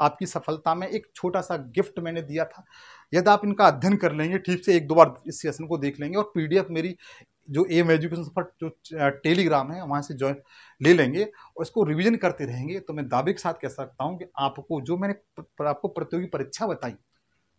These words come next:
कि ये आपके लिए इंपॉर्टेंट है, इन, इन परीक्षाओं के लिए ये सेशन, उनमें आपको एक या दो क्वेश्चन हंड्रेड परसेंट मिलेगा, मेरा वादा है मित्र,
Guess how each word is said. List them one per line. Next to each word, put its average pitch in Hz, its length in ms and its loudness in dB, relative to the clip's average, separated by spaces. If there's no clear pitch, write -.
कि 180 80 -2
ये 175 140 6
आपके 196 360 6
लिए 185 160 0
इंपॉर्टेंट 180 540 2
है, 123 260 -14
इन, 147 140 -8
इन 147 140 -8
परीक्षाओं 131 400 -6
के 120 120 -16
लिए 117 120 -10
ये 120 60 -6
सेशन, 120 380 -14
उनमें 220 220 4
आपको 214 200 0
एक 208 280 4
या 208 60 6
दो 175 140 4
क्वेश्चन 185 300 -6
हंड्रेड 135 260 -4
परसेंट 131 320 -10
मिलेगा, 139 240 -4
मेरा 170 180 -4
वादा 101 260 -8
है - 60 -20
मित्र, - 280 -20